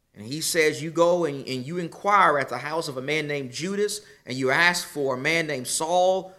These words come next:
who is from Tarsus." This man is praying. This man is blind. And I'm gonna give you the power to lay hands on him and give him his sight back.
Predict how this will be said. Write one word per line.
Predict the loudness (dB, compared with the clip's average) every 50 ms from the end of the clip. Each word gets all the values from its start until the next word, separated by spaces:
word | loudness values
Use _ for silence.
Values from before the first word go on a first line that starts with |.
| _ _ _
who | -4 -2 0 0
is | -2 -2
from | -4 -6 -6 -8
Tarsus." | -4 0 2 2 2 2 0 -6 -8 -10 -12 -12 -12 -12 -14 _ _ _ _ _ _ _ -4
This | -2 -2 0
man | 0 0 0 0 0 -2
is | -4 -6
praying. | -10 -10 -6 -4 -4 -2 -4 -4 -8 -10 -14 -18 -20 _ _ _ _ _ _ _ _ _ _ _ _ _ _ _ _ _ _ _ _ _ _ _ _ _ _ _ _ _ _ _ _ _ _ _ _ _ _ _ _
This | -2 -2 0 0
man | 2 2 2 2 0
is | -2 -4
blind. | -6 -6 -4 0 2 4 6 6 6 4 2 0 -4 -10 -18 -20 -20 _ _ _ _ _ _ _ _ _ _ _ _ _
And | -8 -2
I'm | -2 -2 0
gonna | 0 -2 -4 -4
give | -6 -8 -12 -12 -6 0 2 4 4 4 2 -2
you | -8 -8 -6 -6 -6 -8 -10 -12 _ _ _ _ _ _ _ _
the | -18 -16
power | -12 -4 0 2 2 4 4 2 2 0 -2 -4 -6 -10 -14 -20 _ _ _ _
to | -10 -4
lay | -2 0 0 0 0
hands | 0 0 0 0 0 0 -2 -4
on | -4 -4 -6
him | -8 -8 -8 -8 -8 -8 -10
and | -10 -4
give | -2 0 0 0
him | -2
his | -2 -2 -2 0
sight | 2 2 0 0 -2 -6
back. | -8 -8 -8 -12 -18 _ _